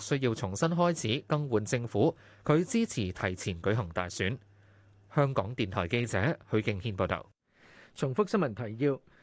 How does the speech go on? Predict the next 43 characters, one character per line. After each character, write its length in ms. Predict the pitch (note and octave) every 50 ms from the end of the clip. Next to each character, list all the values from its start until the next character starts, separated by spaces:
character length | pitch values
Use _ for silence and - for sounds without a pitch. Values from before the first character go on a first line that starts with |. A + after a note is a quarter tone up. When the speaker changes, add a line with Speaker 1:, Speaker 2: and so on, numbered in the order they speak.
| _ _
Speaker 2:
李 120 | C3 C#3
家 220 | C#3+ E3+ E3+ F3
超 180 | F3+ - F#3+ F3
提 160 | E3+ C3 A2
出 160 | G2+ - F3+ G3 D#3+
每 220 | C#3+ B2+ C#3 C#3
月 200 | C#3+ C#3+ C#3+ C#3 -
由 240 | C3+ B2 A2+ G#2+ A#2
司 240 | A2 - - G#3 G3
長 180 | - D#3 D#3+
或 140 | F3 D3 B2+
副 240 | A#2+ - - D#3+ D#3
司 160 | D3 - G#3
長 260 | F3 - C#3+ C3+ D#3+
同 180 | F3 - C#3 A#2+
立 120 | B2 C#3+
法 140 | - - E3
會 180 | D#3 D3+ F3+ G3+
議 180 | F3 D#3+ D3
員 140 | A#2+ A2 G2+
舉 160 | - D3+ F3
行 220 | D#3 D3+ G#2+ G2 G#2+
前 240 | - - A#2 G2+ A2
廳 200 | D3+ F3 F#3 F3+
交 160 | F3 F#3 F3+ F3
流 160 | D3+ G2+ G2
會， 260 | F2+ A2 B2+ D3+ F3+ -
又 80 | - C#3+
會 100 | C#3 D#3
成 200 | D#3+ - - A2+
立 120 | A#2+ C3+ C#3
四 180 | - - D#3+ D3+
個 140 | C#3+ D3+ D3
工 180 | - G3 F#3+
作 100 | F3 D3 B2+ -
小 140 | - B2
組 260 | B2 D3 C#3 D3 C#3+ D#3
處 140 | D#3+ - E3
理 140 | C#3+ C3+ C3
跨 260 | - - G3 F3+ F3
代 120 | D#3+ C3+
貧 340 | B2 A#2 - A#2+ G2 F#2 F#2
窮 240 | - - C3 G#2+